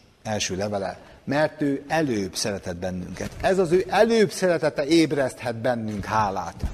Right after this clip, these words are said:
ha engedjük. Hogyan azonosítható az igazi hála, hogy különböztethető meg a hamistól?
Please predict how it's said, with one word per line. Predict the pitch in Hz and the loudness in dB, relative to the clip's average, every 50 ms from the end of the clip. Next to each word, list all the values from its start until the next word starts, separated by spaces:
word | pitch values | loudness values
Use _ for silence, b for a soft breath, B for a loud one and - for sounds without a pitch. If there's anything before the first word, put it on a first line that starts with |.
| - - - - - - | -6 -8 -10 -12 -8 0
ha | - 131 147 156 143 - - - - - - - - - - - - | 4 4 4 4 2 0 -8 -20 -20 -20 -20 -20 -20 -20 -20 -12 -8
engedjük. | 113 95 92 90 90 85 78 - - - - - - - - - - - - - - - - - - - - B B B B B B B B B B B B B B B B - - - - - - - - - | -6 -4 -4 -4 -4 -6 -8 -10 -12 -12 -14 -18 -20 -20 -20 -20 -20 -20 -20 -20 -20 -20 -20 -20 -20 -20 -20 B B B B B B B B B B B B B B B B -20 -20 -20 -20 -20 -18 -18 2 6
Hogyan | - 240 220 214 226 220 | 8 8 8 8 6 6
azonosítható | 196 170 170 147 - - 156 131 - 143 143 - - 143 143 147 156 - - | 4 2 0 0 0 -2 -2 -2 -2 -4 -4 -2 0 2 4 4 2 2 0
az | - 143 135 | -2 -2 -2
igazi | 165 180 156 175 160 160 165 | 0 2 4 4 4 4 2
hála, | 151 156 151 147 147 147 147 143 139 139 - | 2 2 2 2 2 2 0 -2 -2 0 4
hogy | - 202 202 202 | 6 6 6 4
különböztethető | - 202 180 180 175 170 170 160 - - 147 - 147 147 - 160 160 | 2 2 2 2 2 2 0 0 0 -2 -4 -4 -6 -4 0 0 0
meg | 151 151 143 | 2 2 2
a | 156 | 2
hamistól? | 147 170 165 135 113 - - - 107 92 78 - | 2 2 0 0 -2 -4 -4 -4 -6 -6 -6 -8